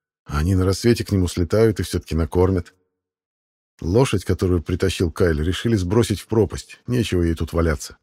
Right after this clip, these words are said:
И домой её тоже нести не надо. Так-то можно было бы пустить её на ужин, конина неплоха на вкус, но родители сразу догадаются, что с этим делом что-то нечисто.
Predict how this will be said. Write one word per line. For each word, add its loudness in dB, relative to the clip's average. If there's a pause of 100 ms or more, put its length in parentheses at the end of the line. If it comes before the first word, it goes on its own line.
(440)
И -2
домой 2
её 2
тоже 2
нести 0
не 2
надо. 0 (320)
Так-то -2
можно 4
было 2
бы 2
пустить -2
её 2
на 2
ужин, 0 (140)
конина 2
неплоха 2
на 6
вкус, -4
но -2
родители 2
сразу 2
догадаются, 2
что -6
с -8
этим -2
делом 2
что-то -2
нечисто. -2